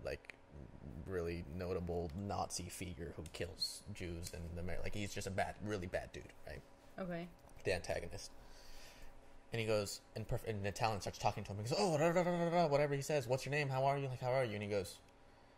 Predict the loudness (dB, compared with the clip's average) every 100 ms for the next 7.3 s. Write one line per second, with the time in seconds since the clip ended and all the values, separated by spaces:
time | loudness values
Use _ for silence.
0 | -14 -4 0 2 4 6 6 6 2 0
1 | -6 4 6 8 8 8 6 2 -12 -18
2 | -16 -6 2 2 4 4 6 6 8 6
3 | 6 -4 -4 0 6 6 8 8 8 4
4 | -10 -16 -20 -20 -20 -20 -20 -20 -8 0
5 | 2 2 2 2 0 0 0 2 4 2
6 | 0 -16 -2 2 2 2 -2 -4 -4 2
7 | 4 4